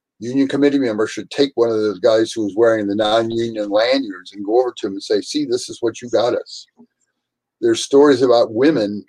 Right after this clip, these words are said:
in the plants buying suppositories of some sort so they can pee as they're driving, if they're delivery vans for driving. So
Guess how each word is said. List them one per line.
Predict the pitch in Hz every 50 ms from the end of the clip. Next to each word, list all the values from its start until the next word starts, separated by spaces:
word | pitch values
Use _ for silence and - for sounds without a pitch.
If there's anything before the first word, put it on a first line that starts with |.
| _ _ _ -
in | 107 101
the | 101 -
plants | _ - 107 104 110 104 - _
buying | _ 135 135 127 131 131 127 127 120 113 107 107 - _ _ _ _ _
suppositories | - - - - - - - - 156 175 160 147 - - - - 92 87 87 85 - 95
of | 92
some | - 104 95 90
sort | - - 98 101 101 -
so | - 110 104
they | 113 117 113
can | - - 123 107 -
pee | - - - 147 147 135 113 110 113 - _ _ _ _ - - - _ _ _ _ -
as | 104 95
they're | 113 110
driving, | 95 92 107 104 104 113 117 113 104 95 90 - _ _ _ _
if | - - 95 92
they're | 95 101 92 90 87 _ _
delivery | - 98 101 92 104 98 92
vans | 95 98 95 95 92 -
for | 101 90
driving. | 85 98 98 98 95 - _ _ _ _ _ _ _ _ _ - - _
So | - 131 120 117 -